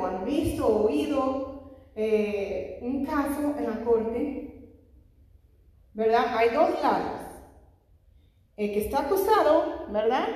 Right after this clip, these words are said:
Y el que lo está acusando normalmente es el Estado o el gobierno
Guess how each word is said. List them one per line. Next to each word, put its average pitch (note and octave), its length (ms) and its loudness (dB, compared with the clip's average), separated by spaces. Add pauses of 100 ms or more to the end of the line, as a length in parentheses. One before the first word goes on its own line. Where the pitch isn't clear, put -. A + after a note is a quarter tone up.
(1600)
Y A3 80 -8
el G#3+ 120 -2
que G#3 80 0
lo G3+ 100 4
está G#3 240 0
acusando D4 520 2
normalmente A3+ 880 0
es C4+ 140 0
el C4 100 0
Estado A#3+ 800 0
o G3 520 -6 (420)
el G3+ 200 -2
gobierno B3+ 520 2